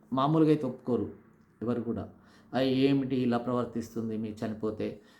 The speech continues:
కరపత్రాలు పంచడం ఏంటి, చాక్లెట్ పంచడం ఏంటి?" అంత వింతగా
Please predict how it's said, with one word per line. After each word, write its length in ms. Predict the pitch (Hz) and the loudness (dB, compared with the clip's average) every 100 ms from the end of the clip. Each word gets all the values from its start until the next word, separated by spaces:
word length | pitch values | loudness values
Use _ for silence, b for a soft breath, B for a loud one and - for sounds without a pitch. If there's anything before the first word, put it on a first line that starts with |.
| b - | b -6
కరపత్రాలు 480 | 120 123 120 120 | -4 -2 -2 -2
పంచడం 360 | 113 110 110 110 | -4 -4 -4 -4
ఏంటి, 260 | 110 104 - | -4 -8 -4
చాక్లెట్ 320 | 117 117 117 | -6 -4 -6
పంచడం 400 | 113 110 107 107 | -6 -6 -6 -4
ఏంటి?" 380 | 107 107 107 - 120 | -6 -6 -6 -6 -6
అంత 120 | 135 | -2
వింతగా 380 | 135 131 151 | -2 0 -2